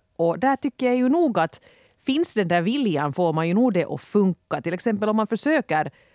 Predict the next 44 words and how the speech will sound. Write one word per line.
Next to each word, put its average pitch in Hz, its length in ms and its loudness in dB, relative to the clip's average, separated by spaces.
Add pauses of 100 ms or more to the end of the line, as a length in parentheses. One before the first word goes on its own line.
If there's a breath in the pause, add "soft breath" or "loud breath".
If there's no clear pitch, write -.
(140 soft breath)
bo 160 320 0
nära 143 360 0
varandra 226 460 0
i 233 40 2
mån 233 300 2
av 233 160 2
möjlighet 226 680 0
och, 220 200 0
och 185 80 -4
ha 262 180 0
något 208 160 0
sorts 196 220 -8
smidigt 196 380 0
system. 185 460 -2
Och 175 60 -4
sen 214 140 -4
det 202 60 -2
här 208 120 0
att 190 120 -4
barnen 202 340 0
ska - 140 -6
vara 170 200 -2
de 185 200 -2
som 156 280 -2 (480 soft breath)
sköter 190 400 0
kommunikationen 185 840 0
mellan 160 260 -2
föräldrarna, 160 560 -2
det 170 100 -4
är - 20 -2
ju 175 120 -2
också 196 220 -4
helt 151 320 -4 (140)
orimligt 143 720 -6
jobbigt. 151 380 -4
Inte 160 140 -6
ska 190 140 -4
det 185 60 0
ju 202 80 0
vara 185 180 -2
på 151 120 -8
det 170 160 0
sättet, - 440 -12
inte. - 220 -14